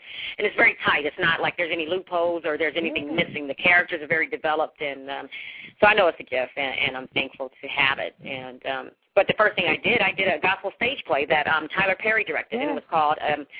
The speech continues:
Speaker 1: A Change Is Gonna Come. The Williams brothers was in it. Todd Bridges was in it. So that was the first thing that I did, um, a while back.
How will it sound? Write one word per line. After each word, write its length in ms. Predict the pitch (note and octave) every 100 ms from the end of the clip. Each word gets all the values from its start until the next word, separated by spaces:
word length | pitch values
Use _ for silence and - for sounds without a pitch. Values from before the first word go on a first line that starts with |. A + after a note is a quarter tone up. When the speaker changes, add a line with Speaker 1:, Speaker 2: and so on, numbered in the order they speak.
| - -
Speaker 1:
A 60 | D3
Change 240 | - G3
Is 80 | F3+
Gonna 160 | F#3+ F#3+
Come. 320 | F#3+ E3+ F#3+
The 80 | F#3
Williams 360 | E3 F3 F3 E3
brothers 300 | E3+ E3+ E3+
was 80 | E3
in 140 | E3+
it. 120 | F3+ -
Todd 260 | E3+ D3
Bridges 320 | D3 D#3+ D#3+ D3+
was 100 | D#3
in 140 | D#3+
it. 160 | D#3+ -
So 80 | D#3+
that 140 | E3+
was 100 | D#3+
the 60 | C#3+
first 240 | D#3+ D3
thing 160 | C3+ C3+
that 120 | C3+
I 100 | A#2+
did, 300 | C#3+ C#3 -
um, 200 | C#3 B2+
a 40 |
while 180 | B2 B2+
back. 320 | B2+ A#2+ -